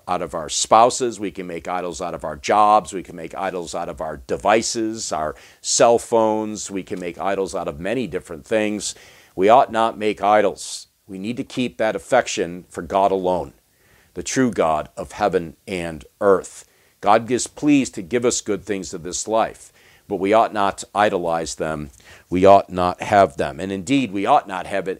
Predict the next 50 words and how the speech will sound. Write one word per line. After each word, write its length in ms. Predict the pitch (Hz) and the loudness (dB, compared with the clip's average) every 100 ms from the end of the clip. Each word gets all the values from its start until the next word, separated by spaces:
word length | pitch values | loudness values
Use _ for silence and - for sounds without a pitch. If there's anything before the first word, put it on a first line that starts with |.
| - | -4
any 240 | 143 143 | -2 -2
member 480 | 101 90 80 82 82 _ | -4 -6 -8 -10 -10 _
of 140 | 101 | -12
the 80 | 92 | -8
Godhead 560 | 78 104 104 90 85 80 | 2 4 4 0 -6 -2
represented 640 | 87 95 80 95 92 82 | -2 -2 -4 -4 -4 -8
in 160 | 80 85 | -12 -10
any 240 | 101 104 | -8 -8
form. 480 | - 123 123 107 73 _ _ _ _ _ | -8 -4 2 2 0 _ _ _ _ _
That 140 | 92 | -4
is 140 | 98 - | -4 -6
to 100 | 98 | -8
say, 240 | - 92 | -2 -2
the 80 | 95 | -2
Father, 380 | 95 95 90 98 | -4 -2 -2 -2
the 100 | 95 | -6
Son, 320 | - 95 87 | -6 -4 -6
or 180 | - 85 | -8 -12
the 120 | 80 | -6
Spirit. 640 | - - 101 90 78 - - _ - _ - | -4 -4 -2 -2 -2 -6 -20 _ -20 _ -6
We 80 | |
need 140 | 104 110 | -4 -2
to 80 | 131 | 2
get 160 | 139 | 2
rid 180 | 113 143 | 6 4
of 120 | 165 | 4
those 260 | 107 95 - | 2 0 -2
things. 280 | 92 82 85 | -6 -8 -10
If 160 | 98 | -8
they're 160 | 101 95 | -4 -4
in 200 | 104 110 | -4 -4
our 120 | 117 | -4
homes, 640 | - 147 143 101 - - - _ _ _ _ _ | 0 2 4 2 -4 -10 -12 _ _ _ _ _
if 60 | |
they're 160 | - 104 | -2 0
in 60 | 127 | 2
our 140 | 131 | 2
lives, 640 | 110 110 113 101 78 - | 4 6 8 6 2 -12
we 140 | 98 95 | -10 -10
need 220 | 92 95 | -8 -10
to 180 | - 92 | -8 -8
expunge 640 | 87 - - 113 120 120 | -6 -8 -4 -2 -2 -4
ourselves 580 | 98 85 - 87 80 78 | -8 -8 -8 -8 -8 -12
of 140 | 80 | -16
these 300 | 69 80 80 | -14 -12 -10
things. 340 | - 92 71 69 | -6 -6 -8 -12
We 160 | 82 | -10
will 160 | 82 104 | -6 -8
find 420 | - 113 123 127 | 0 4 4 2
ourselves 560 | 98 98 - 82 85 | -2 -2 -4 -4 -4